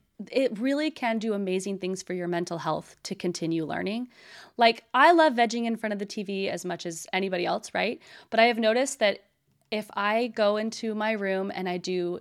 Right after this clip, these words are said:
twenty minutes of study for one of my podcasts,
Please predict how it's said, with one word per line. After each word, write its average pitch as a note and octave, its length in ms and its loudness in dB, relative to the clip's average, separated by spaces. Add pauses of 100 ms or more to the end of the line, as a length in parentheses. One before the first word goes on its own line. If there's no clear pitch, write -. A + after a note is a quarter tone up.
twenty G#3+ 320 -2
minutes G3+ 240 0
of F#3 100 -6
study E3 380 0
for E3+ 260 -6
one E3+ 160 -2
of E3+ 80 0
my E3+ 120 0
podcasts, F3 640 -4